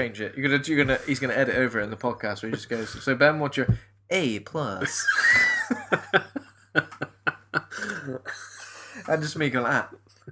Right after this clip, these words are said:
Speaker 2: that. A plus.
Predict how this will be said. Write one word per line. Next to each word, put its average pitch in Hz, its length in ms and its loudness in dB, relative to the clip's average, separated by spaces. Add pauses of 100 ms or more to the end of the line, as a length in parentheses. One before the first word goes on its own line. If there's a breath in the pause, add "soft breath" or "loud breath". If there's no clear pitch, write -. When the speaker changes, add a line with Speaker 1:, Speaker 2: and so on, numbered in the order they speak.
(140)
Speaker 2:
that. - 640 -10 (800 loud breath)
A 147 280 2
plus. 127 560 -6